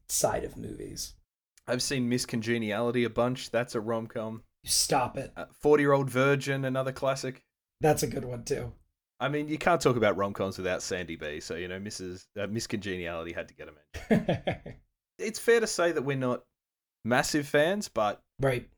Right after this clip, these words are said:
Speaker 2: I think Jerry Maguire still probably top of my list as, as my favourites, and maybe watching it cemented it.
Speaker 1: Definitely breaks down barriers between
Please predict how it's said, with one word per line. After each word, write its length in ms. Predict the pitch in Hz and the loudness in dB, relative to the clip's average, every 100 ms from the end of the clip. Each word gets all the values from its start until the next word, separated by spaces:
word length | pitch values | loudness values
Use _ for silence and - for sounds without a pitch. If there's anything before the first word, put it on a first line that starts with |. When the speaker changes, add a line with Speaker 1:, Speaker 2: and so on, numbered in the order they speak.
| _ - | _ -6
Speaker 2:
I 80 | 143 | -4
think 200 | 202 139 | -2 2
Jerry 220 | 143 135 | 4 4
Maguire 420 | 113 110 110 110 | 2 2 2 0
still 260 | - 127 123 | 0 2 2
probably 640 | - - 110 107 98 95 | 2 4 4 4 -2 -4
top 240 | - 90 | -2 -4
of 100 | 85 | -4
my 140 | 90 82 | -6 -6
list 380 | 82 85 - 80 | -6 -8 -10 -12
as, 300 | 82 - _ - | -12 -16 _ -12
as 140 | 87 | -10
my 100 | 87 | -8
favourites, 480 | 87 95 87 87 - | -4 -2 -2 -6 -8
and 100 | 101 | -4
maybe 220 | 107 107 | -2 0
watching 380 | 104 113 - 107 | 2 2 0 -4
it 180 | 104 - _ | -6 -8 _
cemented 480 | - 117 110 131 95 | -4 0 2 2 -2
it. 140 | 62 - _ _ _ - | -10 -16 _ _ _ -4
Speaker 1:
Definitely 500 | 214 208 196 147 147 | -4 -2 0 2 2
breaks 540 | 110 135 127 117 - | 2 -4 -4 0 -2
down 680 | - 123 120 120 113 117 - - - | 0 -2 -2 -6 -6 -6 -8 -4 6
barriers 440 | 143 123 117 110 | 6 6 0 -4
between 540 | - 113 - 117 113 | -6 -8 -6 -2 -2